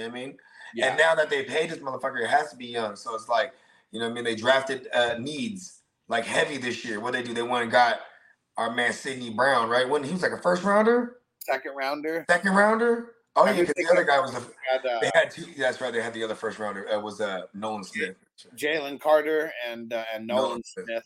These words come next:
Speaker 2: Those were their first rounders, and then they got Sidney Brown in the second round.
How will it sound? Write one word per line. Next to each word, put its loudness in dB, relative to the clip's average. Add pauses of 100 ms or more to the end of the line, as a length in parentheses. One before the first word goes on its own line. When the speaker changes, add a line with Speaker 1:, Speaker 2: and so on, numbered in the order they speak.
Speaker 2:
Those 0
were 0
their -4
first -4
rounders, -2
and -8
then -2
they -4
got -4
Sidney -8
Brown -6
in -16
the -18
second -8
round. -14